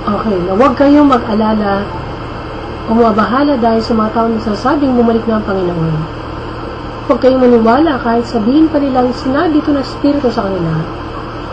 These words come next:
Nabalitaan o nabasa man sa isang sulat na galing daw sa amin. So, ano sinasabi ko sa atin dito? Ang day of the Lord, hindi po sikreto.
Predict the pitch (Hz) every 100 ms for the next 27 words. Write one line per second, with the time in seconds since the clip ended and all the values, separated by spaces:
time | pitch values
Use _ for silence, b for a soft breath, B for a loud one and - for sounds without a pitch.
0 | - - 220 196 190 185 233 240 247 233
1 | 208 185 202 208 220 196 208 196 - 196
2 | 180 - 311 269 254 254 - - - -
3 | - - 208 208 196 190 175 185 170 165
4 | 151 156 - 247 269 269 269 269 247 240
5 | 240 214 196 170 156 175 160 - - -
6 | - - - - - - - - - 262
7 | 233 294 311 269 269 254 220 208 196 226
8 | 226 233 202 202 233 190 196 180 170